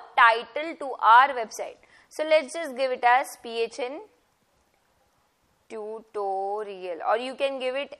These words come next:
anything you want to. So, I have saved it. Now, when I am saving it, let's just save it on the desktop. So, I am saving it as H T M L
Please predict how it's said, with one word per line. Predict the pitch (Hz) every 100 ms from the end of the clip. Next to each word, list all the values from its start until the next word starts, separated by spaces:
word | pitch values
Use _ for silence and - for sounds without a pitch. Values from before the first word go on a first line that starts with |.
| _
anything | 277 320 339 - 294 285
you | 269 311
want | 285 220 208 202 -
to. | 196
So, | 196 202 220 - _ _ _ _
I | -
have | 202 226 220
saved | - 269 294 269 226
it. | 269 302 _ _ _ _ _ _ _
Now, | 240
when | 254 277
I | 277
am | 285 285
saving | 302 302 339 349 294
it, | 262 269
let's | 277 254 240
just | 330 -
save | 262 247
it | 247 247
on | 226 220
the | 240 320 - - _ 202
desktop. | 247 - - - - _ _ _ _ _ _ _
So, | -
I | 220 214
am |
saving | 233 294 294 320 311
it | 302 247 220
as | 214 208 214 208 -
H | - 202 - -
T | 226 233 -
M | 214 196 190
L | 190 175